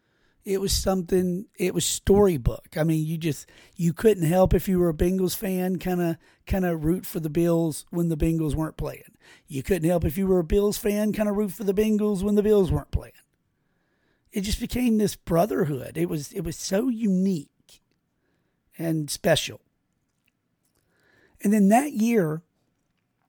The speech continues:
about six months earlier, the craziest thing, this guy wanders into the restaurant, him and his wife, uh, owned a restaurant at the time, and he wanders in, it was around Mardi Gras, and, um,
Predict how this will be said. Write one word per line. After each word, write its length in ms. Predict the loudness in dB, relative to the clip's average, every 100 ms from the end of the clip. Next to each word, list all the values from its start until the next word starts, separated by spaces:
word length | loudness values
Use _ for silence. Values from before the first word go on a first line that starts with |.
| _ _ _ _ _ _ _
about 260 | -4 -2
six 260 | -4 -4 -4
months 260 | -4 -2 0
earlier, 480 | 0 0 -4 -10 -18 _ _ _ _ _ _ _ _ _ _ -18
the 80 |
craziest 600 | 0 2 2 0 -4 -4
thing, 340 | -2 -2 -2 -6
this 200 | -6 -8
guy 260 | -2 0 2
wanders 480 | 2 0 0 0 0
into 380 | 0 -2 -4
the 120 | -8 -4
restaurant, 520 | -4 -2 -4 -4 -2
him 140 | 0
and 80 | 0
his 140 | -2
wife, 520 | 0 0 0 -4 -8 -10
uh, 140 | -6
owned 160 | -4 -2
a 40 |
restaurant 400 | -4 -4 -4 -6
at 60 | -6
the 60 |
time, 340 | -6 -6 -6 -8 _ _ _ -20 _
and 100 | -2
he 60 | 0
wanders 360 | 2 2 2
in, 80 | 2
it 20 |
was 120 | 2 2
around 240 | 2 4
Mardi 260 | 4 4 0
Gras, 340 | -4 -6 -8 -18 -20 -20 _ _ -6
and, 440 | -2 0 0 -2 -4
um, 560 | -2 -2 -2 -4 -10